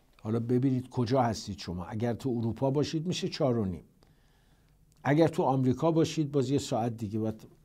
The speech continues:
لس آنجلس باشید، اون طرف امریکا باشید، غرب امریکا،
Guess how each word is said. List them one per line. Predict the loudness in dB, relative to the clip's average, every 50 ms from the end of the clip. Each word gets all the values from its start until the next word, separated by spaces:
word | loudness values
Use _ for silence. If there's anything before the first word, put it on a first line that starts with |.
| _ -16 -12 -6 -4
لس | -2 -2 -2 0
آنجلس | 0 0 0 0 2 0 0 0 -2
باشید، | -2 -4 -2 -2 -4 -4 -4 -4
اون | -4 -4 -2
طرف | -2 -2 0 0 0 0 0
امریکا | -2 -2 -2 -4 -4 -4 -4
باشید، | -4 -4 -4 -6 -6 -6 -6 -6 -8 -12 -20 _ -20 -14 -6
غرب | -2 0 0 0 0
امریکا، | 0 0 0 -2 -4 -6 -6 -8 -8 -8